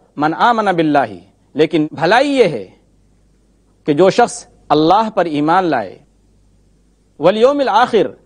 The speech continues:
और क़यामत को माने, "वल मलाइकति वल किताबि वन नबिय्यीन", और फरिश्तों पर ईमान लाए और किताबों को माने और नबियों पर ईमान लाए, "व आतल माल अला हुब्बिही ज़विल कुर्बा", और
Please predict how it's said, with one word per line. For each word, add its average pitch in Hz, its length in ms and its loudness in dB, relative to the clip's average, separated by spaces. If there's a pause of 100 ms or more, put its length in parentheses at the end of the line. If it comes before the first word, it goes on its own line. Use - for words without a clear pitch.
(140)
और 160 160 2
क़यामत 262 420 0
को 233 140 2
माने, 120 280 -6 (500)
"वल 180 160 2
मलाइकति 247 600 0
वल 220 180 0
किताबि 247 400 0
वन 208 220 0
नबिय्यीन", 170 560 -4 (260)
और 147 140 0
फरिश्तों 214 440 0
पर 233 200 0
ईमान 180 320 0
लाए 156 440 -2 (400)
और 147 140 0
किताबों 247 460 2
को 208 120 2
माने 175 340 0 (460)
और 147 160 0
नबियों 202 340 0
पर 202 200 -2
ईमान 160 280 0
लाए, 139 400 0 (220)
"व 151 120 0
आतल 247 420 0
माल 262 240 2
अला 240 240 2
हुब्बिही 240 360 -4
ज़विल 220 260 0
कुर्बा", 202 360 2 (680)
और 170 420 0